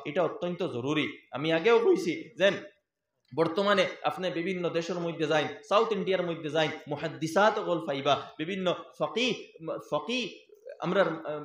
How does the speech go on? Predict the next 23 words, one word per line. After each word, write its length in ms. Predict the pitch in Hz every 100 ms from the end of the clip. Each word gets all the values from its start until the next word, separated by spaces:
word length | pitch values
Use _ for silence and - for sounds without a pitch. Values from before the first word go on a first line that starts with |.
| 147
বই 200 | 147 226
নকল 260 | 208 143 131 113
পাইবা। 320 | 107 104 - - -
এবং 260 | 131 180
আগে 280 | 170 165 226
আগে 200 | 220 196
সাহাবা 400 | - - 190 214
এবং 180 | 190 185
তাবেঈন 480 | 190 185 202 214 240
অকলর 280 | 240 208 196
জামানার 440 | 165 143 175 190
মধ্যে 420 | 185 165 - 123 - -
অসংখ্য 420 | 226 320 302 247
উদাহরণ 460 | 196 175 190 180
আছে, 360 | 151 165 131 - -
যারা 180 | 165 175
মহিলা 400 | 156 220 208 170
অকল, 240 | 143 120 - -
সাহাবিয়াত 580 | - 147 147 180 226 220
অকল, 220 | 175 156 131 -
এরা 140 | 151 165
ফোকাহা 440 | - 143 156 185
আসলা, 320 | 147 - 120